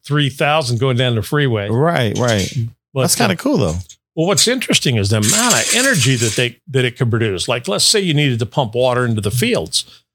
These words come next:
Speaker 1: Well, shit, if you were out there with the horses going around in a circle, turning Archimedes
Speaker 2: Yeah, it'd take
Speaker 1: screw or
Speaker 2: forever.
Speaker 1: something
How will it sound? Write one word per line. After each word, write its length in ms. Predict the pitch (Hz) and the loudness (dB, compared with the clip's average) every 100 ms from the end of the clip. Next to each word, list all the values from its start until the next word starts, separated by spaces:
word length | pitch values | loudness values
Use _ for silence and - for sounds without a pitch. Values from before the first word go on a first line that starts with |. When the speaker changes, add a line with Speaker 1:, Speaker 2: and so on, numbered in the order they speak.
| _ - | _ -4
Speaker 1:
Well, 60 | 175 | 0
shit, 220 | 247 202 | 2 0
if 120 | - | 0
you 120 | 226 | 0
were 100 | 170 | 2
out 200 | 170 160 | 2 2
there 100 | 156 | 0
with 100 | 143 | 2
the 240 | 127 123 - _ _ _ _ _ | 0 -2 -8 _ _ _ _ _
horses 560 | - 196 220 - 135 113 | -2 0 2 2 2 0
going 400 | 113 151 151 147 | 0 0 2 2
around 240 | 151 143 | 0 0
in 40 | 123 | 0
a 20 | |
circle, 420 | - 196 196 120 | 0 0 0 -4
turning 400 | - 165 143 131 | -2 0 2 2
Archimedes 320 | 143 139 139 | 0 -2 2
Speaker 2:
Yeah, 120 | 139 98 | 2 2
it'd 100 | - | 0
take 120 | 98 | -2
Speaker 1:
screw 120 | - | 0
or 20 | 98 | 0
Speaker 2:
forever. 160 | 104 | 0
Speaker 1:
something 420 | 85 90 - 110 | 0 -2 -2 -6